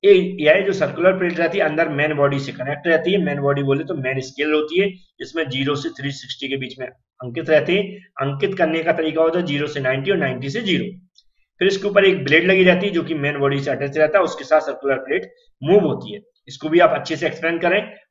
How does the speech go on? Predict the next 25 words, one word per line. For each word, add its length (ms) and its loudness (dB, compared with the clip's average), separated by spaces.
और 140 6
एक 60 6
वर्किंग 440 0
एज 180 6
रहती 200 4
है, 60 4
Working 320 -2
age 160 0
म-, 240 -4
मतलब 180 0
होता 160 2
है 60 4
इसके 180 -2
अंदर 240 0
भी 80 0
fix 260 -6
कर 120 0
सकते 280 -4
हैं, 60 2
ऊपर 240 0
भी 100 -2
fix 280 -10
कर 120 -2
सकते 340 -8
हैं। 200 -6